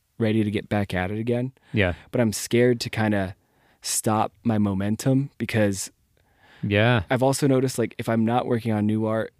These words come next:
Speaker 1: and I'm not posting
Speaker 2: Mm-hmm.
Speaker 1: and I don't have, like, new prints out or something, nobody buys my art, so then I don't make money.
Speaker 2: Yeah.
Speaker 1: But then, you know, it's like, how long can I just stay on the same path and keep that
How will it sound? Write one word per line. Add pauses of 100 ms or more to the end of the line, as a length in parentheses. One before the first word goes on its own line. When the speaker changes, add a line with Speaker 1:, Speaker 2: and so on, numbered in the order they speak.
Speaker 1:
and
I'm
not
posting
Speaker 2:
Mm-hmm.
Speaker 1:
and
I
don't
have,
like,
new
prints
out
or
something,
nobody
buys
my
art,
so
then
I
don't
make
money. (120)
Speaker 2:
Yeah. (260)
Speaker 1:
But
then, (920)
you
know, (760)
it's
like, (1080)
how
long
can
I
just
stay
on
the
same
path
and
keep
that